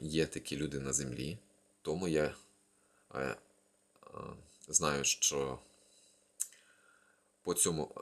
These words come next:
по цим ароматам я можу розрізля-, розрізняти цих моїх друзів і вчителів, а,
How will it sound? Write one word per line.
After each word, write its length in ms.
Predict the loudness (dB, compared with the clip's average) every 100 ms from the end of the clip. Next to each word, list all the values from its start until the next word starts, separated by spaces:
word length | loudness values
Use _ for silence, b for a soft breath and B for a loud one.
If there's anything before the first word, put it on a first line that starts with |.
| -12
по 80 | 2
цим 240 | 4 6
ароматам 460 | 6 6 4 2 0
я 100 | 0
можу 360 | 0 -2 -4 -6 -2
розрізля-, 640 | 2 4 4 2 4 2 6
розрізняти 880 | 8 8 10 10 10 4 2 -6 -8 8
цих 400 | 8 8 4 -8 -4
моїх 300 | -2 0 0
друзів 480 | 2 4 4 0 -10 _ _
і 140 | -6 0
вчителів, 640 | 6 6 6 0 0 -2 -14 B B B B B B B
а, 300 | -6 -4 -4